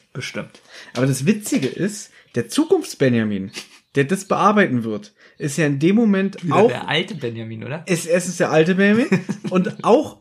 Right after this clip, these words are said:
Speaker 2: ein Vergangenheits-Benjamin, weil ja dann, wenn die Hörer das hier hören, das ja auch schon in der Vergangenheit
Speaker 1: Boah,
Speaker 2: liegt.
Speaker 1: ist das verrückt. Ich bin jetzt
Speaker 2: Ja.
Speaker 1: gerade in dieser Aufnahme denn der Zukunfts-Benjamin, aber wenn die es hören, bin ich der Vergangenheits-Benjamin.
Speaker 2: Genau.
Speaker 1: Boah, es
Speaker 2: Du
Speaker 1: ist
Speaker 2: bist gerade an drei Stellen gleichzeitig.
Speaker 1: <laughs> Oh,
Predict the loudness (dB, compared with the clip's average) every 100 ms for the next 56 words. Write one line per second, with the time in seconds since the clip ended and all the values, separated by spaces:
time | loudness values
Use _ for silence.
0 | -4 -2 -2 -2 0 2 2 0 -2 -2
1 | 0 0 0 2 4 2 2 0 0 -4
2 | _ -8 -6 -2 0 2 2 0 -4 -6
3 | -2 -2 0 -2 -4 -8 _ _ _ _
4 | _ _ _ _ -10 -4 0 2 4 4
5 | 4 0 -2 -2 -2 -4 -8 -10 -10 -8
6 | -10 -14 -16 -4 0 0 0 0 -2 -16
7 | -20 _ -2 0 2 2 2 -2 -4 -4
8 | -6 -6 -4 -4 -4 -6 -2 0 2 0
9 | -2 -6 -12 -12 -14 -14 -8 -6 -6 -8
10 | -8 -8 -4 -2 0 0 0 2 2 2
11 | 0 -2 -6 -6 -8 -6 -4 -6 -6 0
12 | 4 4 2 0 -4 -2 -2 -4 -4 -6
13 | -2 0 2 2 0 2 2 0 -2 2
14 | 2 2 0 0 -2 -2 -4 -4